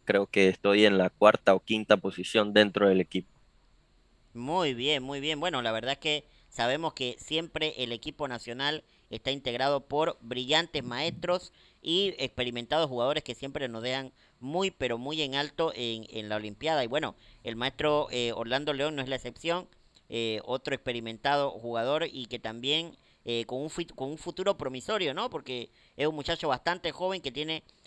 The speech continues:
Speaker 2: resultados muy interesantes a todos los niveles, como lo acabamos de ver en esto, en estos dos torneos. Y bueno, realmente, eh, no, no nos resta más que felicitarte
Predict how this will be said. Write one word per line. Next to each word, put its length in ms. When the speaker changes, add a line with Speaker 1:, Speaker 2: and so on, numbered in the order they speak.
Speaker 2:
resultados 580
muy 300
interesantes 840
a 160
todos 180
los 120
niveles, 280
como 220
lo 60
acabamos 360
de 80
ver 260
en 160
esto, 400
en 180
estos 300
dos 180
torneos. 320
Y 40
bueno, 300
realmente, 600
eh, 60
no, 200
no 180
nos 160
resta 260
más 180
que 280
felicitarte 760